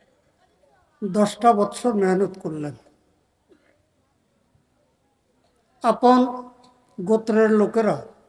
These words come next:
কুরাইশের বড় বড় নেতারা সবাই শত্রু হইয়া গেল।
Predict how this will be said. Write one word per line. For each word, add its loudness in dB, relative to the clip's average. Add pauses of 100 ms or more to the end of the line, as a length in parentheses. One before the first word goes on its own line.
(1700)
কুরাইশের 2
বড় 2
বড় 2
নেতারা 0 (1500)
সবাই 4
শত্রু 0
হইয়া 2
গেল। -6